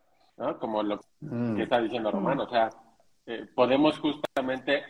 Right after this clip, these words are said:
Speaker 1: hablar, o sea, puedo, puedo yo ponerlo y, y decirle a Román, güey, creo que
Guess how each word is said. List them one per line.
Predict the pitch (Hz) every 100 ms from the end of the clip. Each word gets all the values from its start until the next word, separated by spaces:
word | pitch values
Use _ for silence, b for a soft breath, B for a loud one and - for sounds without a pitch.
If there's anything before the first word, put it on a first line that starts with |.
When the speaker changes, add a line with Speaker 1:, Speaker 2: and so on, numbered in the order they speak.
| -
Speaker 1:
hablar, | - 104 104 107 123 170 -
o | 127
sea, | - 120
puedo, | 131 131 156 _
puedo | 131 131
yo | 123 123 -
ponerlo | 117 117 123 123 139 147 - -
y, | 120 110 113 113
y |
decirle | 101 101 120 113 117 113
a |
Román, | 104 104 117 123
güey, | 143 - - _
creo | - 110 127 -
que | 113 98 95 92 92 90 87